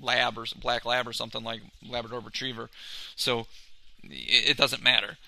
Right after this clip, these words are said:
Where the, the Pistons that then were not star driven.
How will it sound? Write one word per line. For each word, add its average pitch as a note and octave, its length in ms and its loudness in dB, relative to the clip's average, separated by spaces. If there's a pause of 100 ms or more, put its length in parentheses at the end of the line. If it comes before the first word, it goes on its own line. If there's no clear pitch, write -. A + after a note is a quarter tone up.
(260)
Where B2 340 2 (2000)
the, B2 160 2 (340)
the - 60 -6
Pistons D3 540 -4
that A#2 360 -2
then B2 320 2
were A#2 340 -6 (460)
not B2+ 280 6
star A2 320 4
driven. G#2+ 460 -6